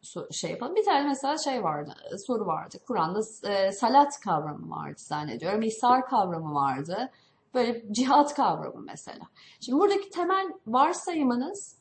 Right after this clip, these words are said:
sizin ne? Mesela cihat kavramı diyelim Dilay Hanım. E, temel varsayımınız ne? Kur'an'da cihat kavramından bahsedilmektedir.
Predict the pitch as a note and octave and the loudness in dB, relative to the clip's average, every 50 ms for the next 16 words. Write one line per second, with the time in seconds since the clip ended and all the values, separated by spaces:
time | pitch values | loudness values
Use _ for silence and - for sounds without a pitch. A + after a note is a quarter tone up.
0 | _ _ _ _ _ - - D4+ C#4+ C4 E4 G4+ A4 G#4 F4+ - G#3 D4+ G4+ - | _ _ _ _ _ -6 -2 -2 0 0 0 0 0 2 2 0 0 -2 -6 -10
1 | - _ _ _ _ _ _ _ - - - _ _ _ _ _ _ _ - - | -14 _ _ _ _ _ _ _ -20 -20 -20 _ _ _ _ _ _ _ -20 -20
2 | - _ _ _ _ _ _ _ A2 - - _ _ _ _ _ _ _ - G#3+ | -20 _ _ _ _ _ _ _ -20 -20 -20 _ _ _ _ _ _ _ -20 -20
3 | - _ _ _ _ _ _ _ - - - _ _ _ _ _ _ _ _ _ | -20 _ _ _ _ _ _ _ -20 -20 -20 _ _ _ _ _ _ _ _ _
4 | _ _ _ _ _ _ _ _ - - - - B3 B3+ F4 F#4+ - F#4+ F4+ E4 | _ _ _ _ _ _ _ _ -20 -14 -6 -4 0 2 4 4 4 4 6 6
5 | C#4+ B3+ C4 - - B3 G#3 F3 F3+ E3 D#3 D#3 D3+ D#3+ D3+ D3 D3 D3 D#3+ E3 | 6 6 6 2 2 2 2 2 2 -2 -4 -4 -4 -4 -4 -4 -4 -4 -6 -6
6 | E3 D#3 D#3+ D3+ D#3 D3 C#3+ C#3+ C#3 - _ _ _ _ _ _ _ _ _ _ | -8 -6 -6 -6 -6 -6 -6 -8 -10 -14 _ _ _ _ _ _ _ _ _ _
7 | _ _ _ _ - - F#3+ F#3+ F#3+ F#3+ F#3+ F#3+ F#3 F#3 F3+ F3+ F3 - - - | _ _ _ _ -4 0 2 2 4 4 4 4 4 2 2 0 0 -4 -4 -10
8 | - _ _ _ _ _ _ _ _ _ _ _ - - E4+ E4+ F4+ F#4 F#4+ F#4+ | -18 _ _ _ _ _ _ _ _ _ _ _ -2 2 4 4 6 6 6 4
9 | F#4 F4 F4+ F#4 F4 - F4+ E4+ D#4+ E4+ E4+ F4 F4 E4+ - - C4+ A#3+ D4 - | 4 2 2 0 -2 -4 -6 -4 -2 -2 -2 -2 -2 -2 0 0 0 0 -2 -6
10 | - _ - - B4 G#4+ D4 A3 F#3+ F#3+ F#3+ A3+ C#4+ G4 G#4+ - - - F4 F#4 | -10 _ -2 2 4 6 6 6 4 2 0 0 0 0 -2 -4 -6 -4 -4 -2
11 | F4+ F#4+ F#4 F#4 F#4 - - - E4+ D4 A#3 A3 A3 A3+ B3 C#4+ A#4+ C5+ C5 B4+ | 2 2 0 0 0 -6 -2 0 0 2 2 2 0 2 2 2 2 2 4 8
12 | B4+ A4 A#4 - - F#4 E4 D4 D4+ C#4 C4+ B3+ A3+ - - G#3 - - - - | 8 8 8 8 2 2 4 4 4 4 4 4 2 0 0 -2 -2 -2 -4 -10
13 | - - | -10 -12